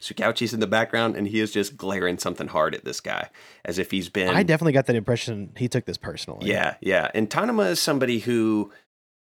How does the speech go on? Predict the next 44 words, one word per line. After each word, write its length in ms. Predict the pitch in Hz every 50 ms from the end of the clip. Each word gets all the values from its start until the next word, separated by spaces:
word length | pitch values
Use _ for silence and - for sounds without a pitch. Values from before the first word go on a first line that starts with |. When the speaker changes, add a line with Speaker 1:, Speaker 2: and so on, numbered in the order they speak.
| _ -
Speaker 1:
had 480 | - - 131 127 131 131 127 127 - -
a 100 | - 113
relationship 720 | 101 98 92 98 107 120 - - 120 110 - 120 - -
with 160 | - 110 -
Knuckle 300 | - 71 - - 110 110
Duster. 340 | 147 151 151 - - 98 104
Like, 220 | 90 - 92 92
some 200 | - - 113 113
of 60 | 107
the 160 | 101 - - -
early 720 | 98 101 104 104 104 104 101 101 101 101 101 98 98 - _ _ _ _ _ _ _ _ _ _ -
experiences 920 | - 98 - - - 110 98 101 104 104 101 87 - - 101 98 95 95 -
that 180 | - - -
we 140 | 87 95 98
had 180 | 101 95 90 90
of 120 | 85 -
him, 300 | - 98 98 98 98 98
he 180 | 95 104 95 90
was 360 | 87 87 87 82 - - - -
hot 200 | - 95 92 90
on 140 | 92 90 87
the 60 | 87
trail 320 | - - 101 95 90 90 92
of 100 | 87 -
all 120 | 85 85
this 160 | 80 80 -
Trigger 280 | - - - 104 98 104
stuff. 380 | 101 - - 101 101 98 - -
There 100 | 101 95
was 160 | 92 87 104
even, 200 | 104 101 98 92
like, 200 | 92 92 90 -
a 80 | 85
clandestine 840 | - - 110 98 92 92 90 92 92 95 - - - 98 92 92 92 90
kind 200 | - 95 90 90
of 120 | 87 -
spy-ish 1120 | - - - - _ - 85 90 87 87 90 87 - - 78 87 90 92 - - - - - _ - - _ _ _ _ _ _ _ _ -
connection 480 | - 104 92 90 90 - - 104 95
between 380 | 87 90 - - 98 92 92 90
him 200 | 98 101 92 92
and 100 | 87 87
Knuckle 280 | 87 85 85 - 98 90
Duster 340 | 98 92 90 - - 98
when, 320 | 90 85 95 85 85 87